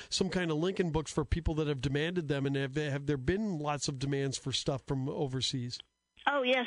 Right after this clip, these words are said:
Speaker 2: most definitely. I've got, I send books, um, to the United Kingdom, to Canada, to Italy, to, um,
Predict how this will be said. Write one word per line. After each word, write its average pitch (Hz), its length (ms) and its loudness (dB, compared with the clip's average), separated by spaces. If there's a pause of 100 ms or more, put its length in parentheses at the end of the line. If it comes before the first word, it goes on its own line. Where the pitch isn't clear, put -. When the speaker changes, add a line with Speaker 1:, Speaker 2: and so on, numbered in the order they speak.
Speaker 2:
most 240 280 2
definitely. 226 560 4
I've 208 240 2
got, 233 200 6 (680)
I 302 160 6 (120)
send 294 200 4
books, 285 260 2 (340)
um, 233 420 2 (140)
to 240 180 4
the 220 80 0
United 226 340 0
Kingdom, 240 580 4
to 214 100 0
Canada, 254 760 2 (220)
to 214 320 0
Italy, 202 640 2 (140)
to, 202 460 2 (500)
um, 185 720 0